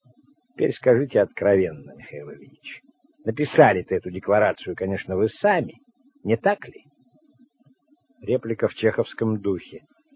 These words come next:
Я к этому случаю решительно недеепричастен. Я уверен, не случайно дерьмо и шоколад примерно одинакового цвета.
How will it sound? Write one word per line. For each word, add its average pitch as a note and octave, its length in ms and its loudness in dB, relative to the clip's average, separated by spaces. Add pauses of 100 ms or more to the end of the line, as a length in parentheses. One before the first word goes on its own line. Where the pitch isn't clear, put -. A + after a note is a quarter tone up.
(280)
Я B2 160 8
к - 80 -2
этому G#2+ 240 0
случаю F#3+ 600 4
решительно D#3 680 0
недеепричастен. A2 1200 -4 (1400)
Я B2+ 200 8
уверен, A#2 480 6
не A2 80 0
случайно A#2 640 0
дерьмо G2+ 400 -2
и G2 60 -2
шоколад G#2+ 560 2
примерно A2 500 -2
одинакового F#2+ 640 -4
цвета. - 440 -14